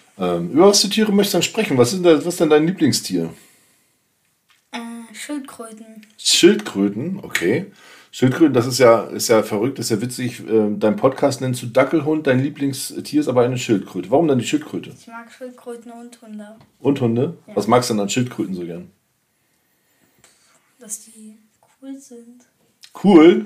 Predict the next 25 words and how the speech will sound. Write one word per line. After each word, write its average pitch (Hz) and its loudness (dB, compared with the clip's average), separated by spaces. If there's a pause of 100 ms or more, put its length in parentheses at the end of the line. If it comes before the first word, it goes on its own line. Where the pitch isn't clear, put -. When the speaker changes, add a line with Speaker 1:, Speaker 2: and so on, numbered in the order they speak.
Speaker 2:
Sehen - -10
Speaker 1:
Ähm. 202 0
Speaker 2:
cool - -12
aus - -16
und 233 -20
sind 220 -20
auch 226 -20 (540)
irgendwie 220 -20 (160)
cool. - -20 (160)
Speaker 1:
Ja? 98 0
Speaker 2:
Und 196 -8
sehen 233 -12
auch 220 -20
süß 233 -20
aus. 240 -16 (480)
Speaker 1:
Sehen 104 -8
süß 120 -8
aus? 127 2
Speaker 2:
Ja. 220 -20 (640)
Speaker 1:
Hattest 156 0
du 139 -4
schon 127 -2
mal 123 4
eine 123 2
Schildkröte? 131 -4